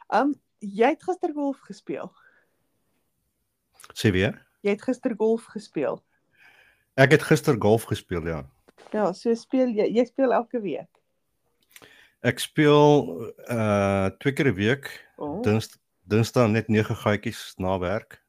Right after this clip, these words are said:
Speaker 2: Ons, ons spring so half ses weg en speel ons nege gaat-, nege gaatjies en dan Saterdag, uh, behoort, ek behoort aan die mensklub, dan speel ons, uh, toernooie elke Saterdag deur die somer.
Speaker 1: Sjoe.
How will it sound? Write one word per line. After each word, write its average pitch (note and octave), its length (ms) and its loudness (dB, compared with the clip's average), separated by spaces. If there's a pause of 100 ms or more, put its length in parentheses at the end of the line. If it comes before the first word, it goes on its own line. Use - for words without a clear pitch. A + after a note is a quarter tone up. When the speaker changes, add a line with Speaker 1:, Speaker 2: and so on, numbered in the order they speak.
(1200)
Speaker 2:
Ons, - 200 -16
ons F#2+ 200 -8
spring G#2 280 -2
so F#2+ 220 0
half F#2 240 2
ses G#2 320 -2
weg F#2 320 -4
en F#2 80 -4
speel G2 240 -6
ons F2+ 120 -6
nege F#2 200 -4
gaat-, - 440 -10
nege G2+ 260 -4
gaatjies G2+ 420 -4
en F2+ 80 -4
dan F2 260 -4
Saterdag, G2+ 720 0 (1000)
uh, F2 260 -6
behoort, F#2 320 -6
ek G2 120 -6
behoort G#2 260 0
aan G2+ 100 2
die F#2 80 0
mensklub, G2 680 0
dan E2 140 -8
speel F#2 300 -8
ons, E2+ 420 -8
uh, D#2+ 340 -6 (120)
toernooie E2+ 520 -4 (160)
elke E2+ 280 -8
Saterdag - 680 -10
deur E2+ 100 -10
die D#2+ 80 -12
somer. E2 360 -8 (540)
Speaker 1:
Sjoe. - 460 -8